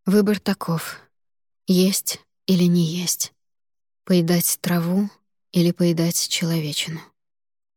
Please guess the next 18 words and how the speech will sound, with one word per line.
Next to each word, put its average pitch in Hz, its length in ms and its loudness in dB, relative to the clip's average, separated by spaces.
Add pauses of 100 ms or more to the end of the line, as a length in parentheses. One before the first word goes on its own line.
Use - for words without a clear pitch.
Съесть 208 520 0
вот 185 220 -2
эти 226 200 0
травинки 180 680 0 (340)
или 214 220 2
предпочесть - 720 -4
им 160 120 -4
вон 156 200 -6
те. - 240 -6 (1000)
Мы 202 80 -2
почти - 340 -2
всё 196 180 0
время 180 260 2
спим. 160 400 -6 (680)
Нам 175 220 2
нечем 190 320 2
утолить 170 340 0
жажду. 156 460 -4